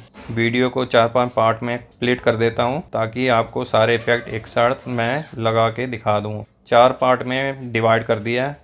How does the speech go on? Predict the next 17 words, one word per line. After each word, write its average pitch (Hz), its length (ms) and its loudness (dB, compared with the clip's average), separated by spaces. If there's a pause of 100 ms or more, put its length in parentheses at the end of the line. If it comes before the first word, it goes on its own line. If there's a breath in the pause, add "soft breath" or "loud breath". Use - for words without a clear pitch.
तो 123 140 -2
सबसे 139 320 0
पहले 131 440 2
मैं 127 200 -2
आपको 120 320 0
दिखाता 113 360 -2
हूँ, 127 100 -6
सिलेक्ट 113 320 -4
करता 120 240 -4
हूँ 135 240 -6
एक 113 300 -6
पार्ट 123 220 2 (680 soft breath)
और 120 320 6
इसको 135 520 -2
मैं 127 300 -2
करता 113 320 -2
हूँ 117 540 -4